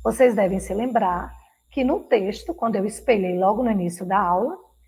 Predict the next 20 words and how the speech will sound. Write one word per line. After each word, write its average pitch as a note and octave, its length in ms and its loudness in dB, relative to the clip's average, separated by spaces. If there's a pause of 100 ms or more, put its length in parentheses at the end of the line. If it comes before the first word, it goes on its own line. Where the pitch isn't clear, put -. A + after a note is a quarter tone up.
(200)
eu G#3 100 -4
mostrei A#3+ 460 2
para C#4 180 2
vocês G3+ 500 -6
que G#3+ 120 -10
tinham G3+ 220 -6
palavras F#3 460 -2
que G#3 100 -18
se - 160 -10
repetiam B3 720 -6
várias C4 420 -4
vezes. G#3 600 -4 (680)
Diversary, G#3+ 760 2 (260)
diversidade. G3 840 0 (960)
Different, D4+ 800 2 (120)
diferente. G3+ 720 0 (500)
Difference, A3 880 2
diferenças. F#3 920 -2
Por - 260 -2
quê? A3+ 400 0